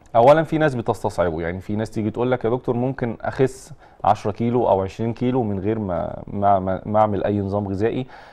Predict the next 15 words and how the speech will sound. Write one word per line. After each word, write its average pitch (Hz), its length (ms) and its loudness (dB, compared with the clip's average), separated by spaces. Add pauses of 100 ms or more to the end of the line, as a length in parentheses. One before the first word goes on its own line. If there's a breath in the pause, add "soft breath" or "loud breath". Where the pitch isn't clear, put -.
(180 loud breath)
احنا 135 160 2
بننصحهم 131 500 2
طبعًا 151 300 8
باتباع 127 560 8
النظام 113 340 2
الغذائي 120 420 2
لان 107 320 -2
ده 123 180 8
امن 120 460 4
طريقه 127 400 2
وده 117 420 4
اسهل 113 300 -2
طريقه 127 480 2
لانقاص 98 520 -2
الوزن، 78 280 -4